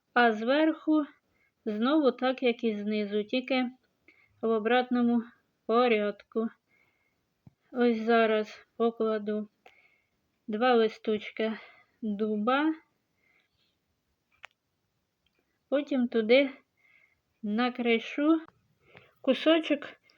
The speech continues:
кореня хрону. Ось так.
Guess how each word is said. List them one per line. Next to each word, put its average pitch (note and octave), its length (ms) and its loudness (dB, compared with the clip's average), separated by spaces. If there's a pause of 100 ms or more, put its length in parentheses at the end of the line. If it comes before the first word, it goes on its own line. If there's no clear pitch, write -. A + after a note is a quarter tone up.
(500)
кореня C4+ 560 6
хрону. G#3+ 800 2 (1300)
Ось B3+ 340 2
так. G#3 460 -2